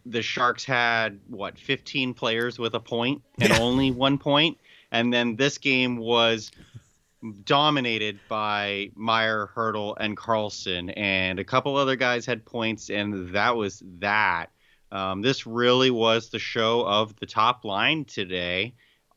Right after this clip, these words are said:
Speaker 1: Almost said tonight. Aha.
Speaker 2: <laughs> Lucky
Speaker 1: Um,
Speaker 2: you, I've already did that, like, three times
Speaker 1: I
Speaker 2: today.
Speaker 1: <laughs> Uh, but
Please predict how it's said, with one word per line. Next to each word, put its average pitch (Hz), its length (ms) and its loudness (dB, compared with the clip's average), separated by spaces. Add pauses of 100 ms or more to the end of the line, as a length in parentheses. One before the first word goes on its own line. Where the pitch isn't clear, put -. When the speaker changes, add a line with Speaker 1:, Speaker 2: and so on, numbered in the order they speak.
Speaker 1:
Almost 98 460 -4
said 95 260 -2
tonight. 87 500 -2 (220)
Aha. 101 640 -2
Speaker 2:
<laughs> - 60 -12
Lucky 143 300 2 (100)
Speaker 1:
Um, 92 340 4
Speaker 2:
you, 143 180 4
I've 120 160 2
already 120 180 2
did 117 180 -4
that, 147 140 -4
like, - 160 -6
three 107 180 -8
times 107 380 -2
Speaker 1:
I 104 40 -10
Speaker 2:
today. - 680 0 (460)
Speaker 1:
<laughs> - 60 -20 (560)
Uh, 101 640 -4 (200)
but 113 300 -6